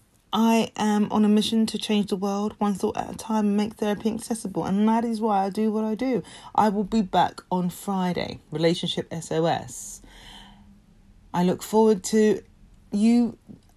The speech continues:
until then. <laughs> I look forward to you until then. I was gonna say seeing you until then, but this is a podcast, so I'm not gonna see you. So I, I, I look forward to your ears on Friday. Thank you so much for listening.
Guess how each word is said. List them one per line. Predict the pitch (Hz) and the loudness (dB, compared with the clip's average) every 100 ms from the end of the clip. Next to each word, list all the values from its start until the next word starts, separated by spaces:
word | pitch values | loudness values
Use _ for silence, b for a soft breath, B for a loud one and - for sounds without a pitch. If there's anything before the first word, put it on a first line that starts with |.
| _ | _
until | 226 226 254 240 | 2 2 2 0
then. | 311 247 127 - 226 | 0 -2 -6 -10 -10
<laughs> | 220 - - - - | -10 -14 -20 -14 -6
I | |
look | 160 - | -4 -2
forward | 196 220 - | 2 2 0
to | 170 | -4
you | 151 180 233 262 | 0 0 0 0
until | 226 220 233 220 | -2 -2 -2 0
then. | 220 254 277 B B B B - | 0 0 -2 B B B B -8
I | 170 | -4
was | 202 262 | -2 0
gonna | 190 170 | 0 0
say | - | -6
seeing | 143 - 175 170 139 | -10 -4 0 0 0
you | 104 | -4
until | 107 113 113 | -4 -6 -6
then, | 113 107 | -6 -6
but | 107 - | -6 -8
this | - 139 | -8 -10
is | 120 | -6
a | 131 | -6
podcast, | - 139 123 120 110 | -4 -8 -6 -8 -8
so | 110 | -6
I'm | 117 135 | -6 -4
not | - | -6
gonna | 117 113 | -8 -8
see | - 127 | -6 -6
you. | 110 - - B B - | -6 -8 -12 B B -4
So | 202 190 - | -2 -2 -4
I, | 98 - - - - - - 185 175 - - | -6 -6 -12 -20 -16 -14 -12 -8 -8 -8 -4
I, | 156 151 - | -2 -2 -2
I | 131 | -2
look | 127 - | -2 -2
forward | 147 143 | -6 -4
to | - | -2
your | 190 190 | 2 2
ears | 135 117 104 - | 2 -2 -4 -6
on | 123 | -6
Friday. | 131 117 113 107 104 - _ | -6 -6 -6 -6 -10 -12 _
Thank | 160 - | -8 -8
you | |
so | 151 - 175 | -6 -2 0
much | 175 - | -2 -6
for | 156 | -8
listening. | 160 156 151 156 160 | -8 -8 -10 -8 -8